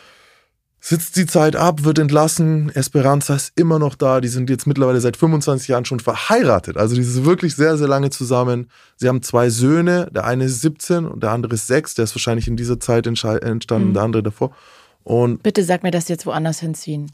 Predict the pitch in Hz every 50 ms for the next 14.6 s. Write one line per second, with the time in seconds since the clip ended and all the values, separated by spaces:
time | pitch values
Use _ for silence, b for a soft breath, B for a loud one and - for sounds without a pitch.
0 | _ _ 147 147 139 151 185 180 - 135 147 170 175 160 135 139 156 156 143 -
1 | - 202 208 196 180 - - 139 151 156 156 151 147 - 185 175 165 160 - -
2 | - - 156 185 175 - - 147 120 - 113 117 120 147 160 165 156 139 147 143
3 | 123 123 127 151 185 196 220 196 - 143 131 131 131 123 131 123 120 127 127 131
4 | 139 139 131 123 123 117 120 127 127 - - 117 117 117 117 120 113 b b b
5 | b b b b - 120 117 104 - 117 127 131 120 110 b b b b b b
6 | b b _ _ - 120 120 120 117 117 117 113 - - _ - 127 120 123 131
7 | 135 139 - - 127 117 113 113 110 110 107 107 113 139 165 175 175 175 175 175
8 | 175 185 208 - _ _ _ _ _ _ _ _ _ _ _ _ _ _ _ -
9 | 120 127 123 - - 117 113 120 117 117 120 113 117 117 113 107 113 107 78 104
10 | 107 107 117 113 113 - - 131 - - 131 131 131 127 120 110 - 135 131 131
11 | - 123 120 113 - - 113 117 120 110 B B B B B B - - - 131
12 | 170 202 214 - - - 220 196 196 180 170 170 170 160 151 143 131 147 143 156
13 | 156 151 - 151 139 135 127 120 123 135 160 151 120 117 120 123 123 123 - -
14 | - 120 113 120 113 - 107 101 - - -